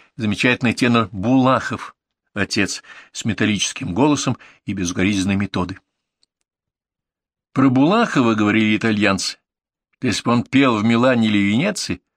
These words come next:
то затмил бы все европейские знаменитости. В любительских спектаклях у Апраксина играли два очень талантливые любителя, два соперника по искусству, приятели Апраксина,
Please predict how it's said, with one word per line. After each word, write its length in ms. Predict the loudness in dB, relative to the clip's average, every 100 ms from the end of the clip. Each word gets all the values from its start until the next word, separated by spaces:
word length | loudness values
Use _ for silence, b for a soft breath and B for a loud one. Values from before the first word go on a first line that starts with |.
| _
то 100 | -4
затмил 400 | -4 -2 0 2
бы 140 | 2
все 240 | 0 -2 0
европейские 680 | 0 0 2 0 0 -2
знаменитости. 640 | -2 -2 -2 -4 -10 -12 -16 _ _ _ _ _ _ _ _ _ _ _ B B B B B
В 40 |
любительских 680 | 0 0 0 0 0 0 0
спектаклях 720 | 0 0 0 0 2 0 0
у 120 | 0 0
Апраксина 600 | 0 0 0 -2 -4 b b b b
играли 400 | -6 0 2 2
два 160 | 2 0
очень 260 | 0 -2
талантливые 640 | 0 0 2 0 0 0 2
любителя, 520 | 0 0 -4 -8 -14 _ _ _ _
два 160 | -2
соперника 680 | 0 -2 2 2 2 0 -2
по 120 | -4
искусству, 480 | -4 -4 -4 -6 -12 -20 _ _ _ _ _
приятели 560 | -2 2 2 2 0 0
Апраксина, 640 | 0 0 -2 -2 -4 -6